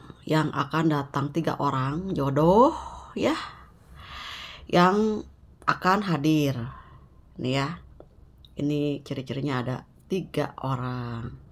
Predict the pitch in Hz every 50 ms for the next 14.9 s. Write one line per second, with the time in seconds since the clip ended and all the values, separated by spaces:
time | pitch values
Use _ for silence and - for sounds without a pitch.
0 | - - - - - - - - - - - - 143 147 143 143 139 143 139 -
1 | 127 131 135 135 135 135 135 139 139 139 143 165 - - 139 143 143 135 139 143
2 | 135 - 135 131 - - 170 165 170 170 160 143 139 - 151 143 - 135 135 135
3 | 135 135 127 131 131 127 139 226 - - - - - - - - - - - _
4 | _ _ - - - - _ _ - _ _ - - - _ _ - - - -
5 | _ - - - - - - _ - - 143 156 156 175 175 - - _ _ _
6 | _ _ _ _ _ _ _ _ _ _ _ _ _ _ _ - - _ _ _
7 | _ _ _ _ _ _ - 233 185 160 156 135 139 156 160 147 147 139 131 135
8 | 127 - - - - - 143 139 - 143 143 139 135 135 139 147 156 180 202 220
9 | 247 269 262 - - _ _ - - - _ _ - - - - 143 143 147 143
10 | 143 139 139 - 147 160 165 165 156 151 160 160 156 156 147 143 131 139 135 135
11 | 139 139 143 175 226 277 302 - _ - - - - - - - - - - -
12 | - - - - - - - - 170 185 175 175 175 175 190 170 170 - 175 170
13 | 170 175 175 180 196 220 240 247 233 208 170 165 165 156 143 147 185 208 220 233
14 | 240 240 240 240 233 - - - - 151 160 156 160 160 156 151 143 135